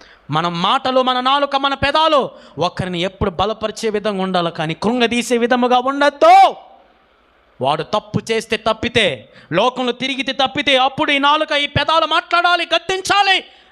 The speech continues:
ఆత్మీయంగా ఉన్నప్పుడు, క్షీణించిపోయినప్పుడు, సమస్యలతో కృంగిపోయినప్పుడు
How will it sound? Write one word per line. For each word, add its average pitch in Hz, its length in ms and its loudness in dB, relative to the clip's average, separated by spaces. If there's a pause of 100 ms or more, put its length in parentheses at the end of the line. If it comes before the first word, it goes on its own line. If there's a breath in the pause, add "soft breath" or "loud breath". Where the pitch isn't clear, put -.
(100)
ఆత్మీయంగా 247 420 -2
ఉన్నప్పుడు, 262 360 -2
క్షీణించిపోయినప్పుడు, 311 1040 -2 (320 loud breath)
సమస్యలతో 311 580 -2 (140)
కృంగిపోయినప్పుడు 339 920 2